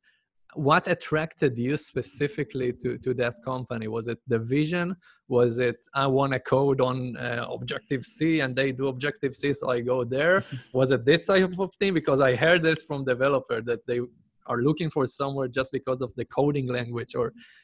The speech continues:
Speaker 1: uh, the, the thing that they are into in, in coding. Was it the vision? Was it the, the code? Wh-, what was it that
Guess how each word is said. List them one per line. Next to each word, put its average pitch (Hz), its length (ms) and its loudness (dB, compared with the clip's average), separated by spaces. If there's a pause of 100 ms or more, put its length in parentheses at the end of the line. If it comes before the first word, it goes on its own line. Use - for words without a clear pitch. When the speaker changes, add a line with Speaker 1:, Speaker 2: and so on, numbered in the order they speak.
(140)
Speaker 1:
uh, 117 260 -4
the, 117 320 2
the 117 100 0
thing 131 220 -4
that 123 140 0 (100)
they 123 120 0
are 117 260 4
into 139 520 2
in, 120 140 -6
in 120 260 -6
coding. 123 460 0
Was 120 180 -2
it 123 160 -2
the 120 120 2
vision? 156 520 2
Was 120 200 2
it 120 200 0
the, 113 200 0
the 117 140 -2
code? 143 460 4
Wh-, 120 220 -6
what 139 300 0
was 131 200 4
it 120 120 0
that 120 100 0